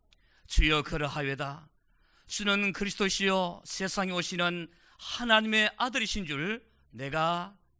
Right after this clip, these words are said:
믿나이다." 마르다의 인생에 최고의 신앙 고백이 터져나왔습니다.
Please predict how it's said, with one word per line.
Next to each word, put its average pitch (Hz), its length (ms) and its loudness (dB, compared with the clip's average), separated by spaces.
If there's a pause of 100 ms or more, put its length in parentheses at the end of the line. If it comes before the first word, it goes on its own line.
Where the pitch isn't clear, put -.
(120)
믿나이다." 110 880 -10 (1700)
마르다의 165 480 6
인생에 151 640 -2 (360)
최고의 226 680 0
신앙 220 300 -2
고백이 202 260 -2
터져나왔습니다. - 800 -8